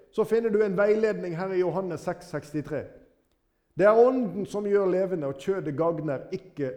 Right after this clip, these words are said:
noe." Så hvis du leter etter disse tingene i ditt eget hjerte,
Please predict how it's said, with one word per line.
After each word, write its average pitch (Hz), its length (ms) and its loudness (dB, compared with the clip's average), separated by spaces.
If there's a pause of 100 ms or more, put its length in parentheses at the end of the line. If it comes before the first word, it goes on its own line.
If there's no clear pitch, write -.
noe." 143 380 -4 (180)
Så 165 80 -2
hvis 175 160 2
du 202 80 0
leter 202 480 4
etter 180 520 0
disse 196 200 0
tingene 190 400 0
i 165 40 -4
ditt 175 200 -2
eget 180 320 -2
hjerte, 135 400 -6